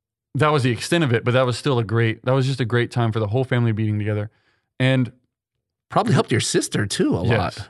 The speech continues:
Speaker 1: helped this, my sister too a lot, just to see everyone back together 'cause she was at such a vulnerable age when everything kinda fell apart.
Speaker 2: Yeah.
Speaker 1: For her to see it all come back together. And really,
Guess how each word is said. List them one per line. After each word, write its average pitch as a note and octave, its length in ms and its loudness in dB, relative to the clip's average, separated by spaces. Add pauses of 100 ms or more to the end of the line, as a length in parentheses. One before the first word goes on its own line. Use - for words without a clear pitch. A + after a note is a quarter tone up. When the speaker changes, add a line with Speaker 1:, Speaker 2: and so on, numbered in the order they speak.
Speaker 1:
helped C3 180 0
this, B2 180 -6
my A2+ 140 0
sister G#2+ 300 -6
too G2 180 -8
a G2 40 -6
lot, G2 200 -10
just C3+ 220 -2
to C3+ 60 -2
see A#2+ 260 0
everyone A2 320 0
back G#2 160 -2
together G#2+ 260 -4
'cause G#2+ 140 -10
she - 280 -4
was D3+ 300 -4 (100)
at B2 80 -6
such - 280 -4
a A2+ 80 0
vulnerable C#3+ 580 0
age D#3 220 0
when D3+ 100 -2
everything D3 320 -2
kinda D3 180 -2
fell D3 180 -4
apart. D3 260 -4
Speaker 2:
Yeah. G#2+ 560 0 (100)
Speaker 1:
For B2+ 100 0
her C#3+ 120 4
to C#3 100 0
see C#3 220 -2
it - 60 -2
all B2+ 140 2
come C3+ 160 -2
back C3 140 0
together. A2+ 500 -2 (360)
And D3 180 0
really, E3 460 2